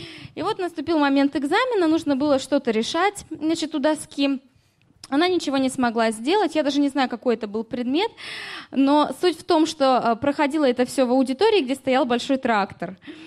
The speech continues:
И, эм, значит, ну, э, этот трактор не имел никакого отношения к тому предмету, м, который шел, ну, как бы он стоял.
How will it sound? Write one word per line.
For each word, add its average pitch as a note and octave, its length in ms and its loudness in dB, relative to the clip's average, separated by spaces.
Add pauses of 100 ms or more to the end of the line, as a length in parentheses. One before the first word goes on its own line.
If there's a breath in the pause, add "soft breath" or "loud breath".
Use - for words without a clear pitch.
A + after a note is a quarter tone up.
(420 loud breath)
И, C4+ 380 4
эм, G3 800 0
значит, C4 380 -2 (160)
ну, D#4+ 280 0
э, B3+ 220 0
этот D#4+ 220 0
трактор D4 340 0
не C#4 200 6
имел C#4 180 6
никакого B3 480 2
отношения A3 560 0
к - 60 -20
тому A3 220 0
предмету, F4+ 720 0
м, - 640 -12
который C#4 380 2
шел, C4 420 0
ну, E4+ 180 0
как D4+ 180 -2
бы B3+ 60 0
он E4 140 2
стоял. G3 540 -4